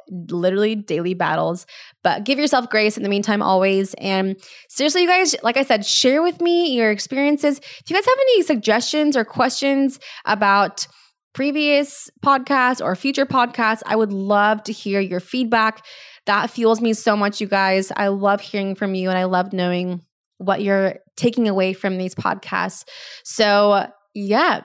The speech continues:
let's talk about spiritual warfare this <laughs> next episode. I'm gonna prepare for some spiritual warfare because I'm going to equip you guys with all the tools, and I know that is gonna be a total threat. So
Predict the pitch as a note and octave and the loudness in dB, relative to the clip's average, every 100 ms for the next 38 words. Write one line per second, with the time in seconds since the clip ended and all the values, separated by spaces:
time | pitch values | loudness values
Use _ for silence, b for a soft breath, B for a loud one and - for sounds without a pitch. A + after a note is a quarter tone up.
0 | - F#3 A3+ - - E4 F#4+ F#4+ F#4+ - | -8 -2 -2 -2 0 0 4 2 0 -6
1 | - G#3+ B3 D#4 A#3 F3 F#3+ - D#4 C#4+ | 0 0 4 4 4 2 0 0 2 2
2 | D#4 - D#4 D4+ D4 - - A3 A3 A#3 | 2 2 4 2 2 -6 -2 -2 0 -2
3 | - G#3+ A3 B3 C#4+ B B B B G#3+ | 2 4 4 2 -4 B B B B 0
4 | A3 A3 G#3+ G#3+ G3 G#3+ G3+ A#3 C#4+ D4 | 2 4 2 0 0 2 2 2 0 0
5 | C#4 D4 C#4+ C#4+ C#4+ D4 D#4 C4+ G#3 A3 | -2 -2 0 2 2 2 -2 -2 -2 2
6 | G3+ G3 G3 G3 - - G3 G3 G3 G3+ | 4 4 2 0 -10 -6 -4 -4 -4 -4
7 | F#3+ F#3+ - D4 D4 B3+ A3+ G#3 G3+ G#3 | -4 -6 -2 -2 0 0 2 2 2 0
8 | G3+ - A3+ G#3+ G#3 F#3+ F#3+ F#3+ F#3 F3+ | 0 0 2 2 2 2 2 -2 -2 0
9 | F3+ F#3 F#3 B B - E3+ F#3 G#3+ A3 | 2 0 -2 B B -6 -4 -2 -2 -2
10 | G3+ G3 G3 F3 F3 E3+ D#3 - F3+ F3 | -2 -2 0 0 0 -2 -4 0 2 2